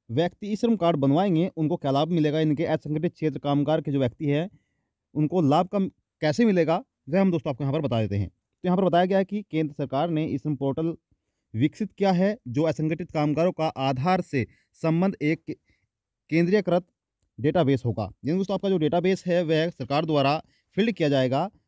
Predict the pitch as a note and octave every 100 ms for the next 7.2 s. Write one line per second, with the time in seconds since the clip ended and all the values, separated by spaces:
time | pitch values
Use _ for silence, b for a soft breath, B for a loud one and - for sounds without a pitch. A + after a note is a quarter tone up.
0 | _ G#2 D3 D3+ E3+ D#3 E3+ F#3 G3+ F3
1 | F#3+ F3+ E3 F3 F#3+ F#3 F3 D3 D3 D3
2 | D#3+ D3+ - _ _ _ _ A2 A#2 G3
3 | G3 G3+ D#3+ E3 - _ _ A2+ C3+ F3
4 | D#3 C3+ C#3 C#3+ _ _ _ _ _ -
5 | - D#3+ D#3 C3 E3+ G3 F#3 E3+ D3+ D#3+
6 | C#3+ C#3+ C#3+ - - C#3 D3+ D#3+ F3 C#3+
7 | C3+ C#3